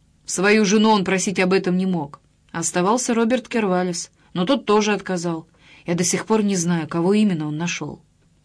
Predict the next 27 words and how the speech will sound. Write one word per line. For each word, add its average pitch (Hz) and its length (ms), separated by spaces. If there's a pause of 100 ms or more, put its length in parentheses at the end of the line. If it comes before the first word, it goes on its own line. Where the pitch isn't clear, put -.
(1300)
«Зато 220 400
я 262 260
знаю», — 185 400 (380)
сообщил 160 440
Дронго. 147 440 (600)
«Два 254 260
часа 330 280
назад 294 400
я 254 140
встречался 247 640
с 175 80
этим 165 240
человеком, 147 720
и - 80
он 208 180
мне 185 200
все 254 240
рассказал». 147 600 (1200)
«Он 165 180
признался 180 560
в 170 40
убийстве 175 440
Николая?» — 175 640 (320)
встрепенулся 190 720
изумленный 175 560
Дмитрий 165 360
Сутеев. 170 600